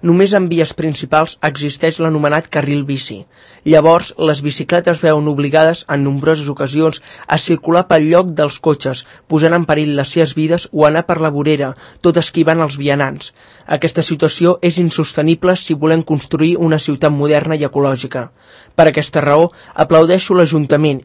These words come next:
i concretament el regidor de Medi Ambient, Joan Puigdomènech, en anunciar una anàlisi de l'ús de la bicicleta que permetrà a Sant Cugat,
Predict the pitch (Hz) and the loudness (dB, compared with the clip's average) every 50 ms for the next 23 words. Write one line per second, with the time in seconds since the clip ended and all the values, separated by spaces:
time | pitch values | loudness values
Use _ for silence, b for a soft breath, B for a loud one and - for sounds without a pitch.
0 | - 147 - 165 156 135 - 175 170 165 170 160 147 143 139 139 135 143 143 139 | -8 -6 -4 -4 -4 -2 0 -2 0 0 0 0 0 0 0 -2 -2 -2 -2 -2
1 | 123 139 143 160 156 151 143 147 151 156 147 143 139 135 151 165 175 165 143 147 | -2 -2 0 2 2 2 2 2 2 0 0 -2 -2 0 -2 -2 -2 0 0 0
2 | 139 135 123 151 135 - 147 143 143 156 160 151 156 156 - B B B B B | 0 0 -2 -4 -6 -4 -4 -2 0 0 0 0 -2 -4 -6 B B B B B
3 | B - 175 202 208 208 202 196 185 - - 185 151 - - - 202 226 208 202 | B 0 0 2 2 2 2 0 0 0 2 2 2 2 2 0 0 2 2 2
4 | 180 170 160 156 147 143 135 156 147 151 151 156 165 156 156 151 147 143 139 135 | 2 2 0 0 0 -2 -4 -2 0 0 2 0 0 0 0 0 0 0 -2 -4
5 | - 151 143 - 170 175 175 196 190 - 165 151 143 - 151 143 139 135 143 143 | -6 -8 -2 0 0 0 0 -2 -4 0 -2 -2 -2 0 -4 -4 -2 -4 -4 -4
6 | 139 - 165 156 139 - - 123 - - 143 139 123 - 143 143 165 180 196 190 | -2 0 2 0 0 0 -4 -10 -10 -8 -8 -8 -6 -6 -2 0 2 2 0 0